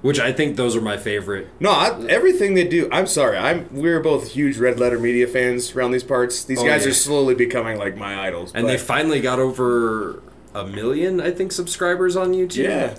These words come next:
Speaker 1: Which, congrats to them.
Speaker 2: But, yeah, every, the reviews are, I love those, and the Half in the Bag, of course, but, yeah, even the fucking Best of the Worst. All good shit.
Speaker 1: Oh, yeah. Especially when they do shit like Plinketto and, uh,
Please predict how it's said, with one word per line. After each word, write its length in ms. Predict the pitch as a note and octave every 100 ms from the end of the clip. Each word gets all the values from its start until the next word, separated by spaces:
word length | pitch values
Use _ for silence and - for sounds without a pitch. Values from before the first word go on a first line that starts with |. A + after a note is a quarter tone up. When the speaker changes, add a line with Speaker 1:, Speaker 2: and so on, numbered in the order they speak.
| - - -
Speaker 1:
Which, 380 | - A2 - - -
congrats 440 | C#3+ D3 E3+ E3+ -
to 40 |
them. 340 | E3+ F3 D#3+
Speaker 2:
But, 300 | D#3+ D#3 -
yeah, 220 | D3+ F3+ D3
every, 240 | C3+ E3+
the 200 | - C3
reviews 600 | A#2 D3+ F3+ F3 F3+ F3+
are, 340 | A#2+ C3+ C#3 -
I 60 |
love 340 | A#2+ B2 C#3+ A2+
those, 540 | B2 C3 D3+ D3+ - -
and 260 | A2+ A2
the 80 | G#2+
Half 220 | A2+ B2+
in 60 | C3
the 60 | A2+
Bag, 300 | A2+ A#2+ A#2
of 100 | A#2
course, 320 | A#2+ A#2+ A#2+
but, 300 | A2+ G#2 E2+
yeah, 320 | B2 B2+ A2 -
even 200 | A#2+ B2+
the 100 | G#2+
fucking 300 | B2 A#2 G#2+
Best 200 | A2 A2
of 60 |
the 80 | A2
Worst. 340 | A2 A2 G#2+ - - - - -
All 180 | C#3+ E3
good 180 | - -
shit. 280 | - E2+ - - -
Speaker 1:
Oh, 200 | G#2+ A2
yeah. 320 | G2+ F#2 F#2 -
Especially 380 | - E3+ E3+ F3
when 100 | D#3+
they 100 | C3
do 140 | B2
shit 180 | A#2+ C3+
like 220 | A2 G2+
Plinketto 680 | - A2+ G2 A2+ A2 A2+ A#2
and, 300 | G#2 G2+ G2+
uh, 460 | G2+ G2+ G2 G2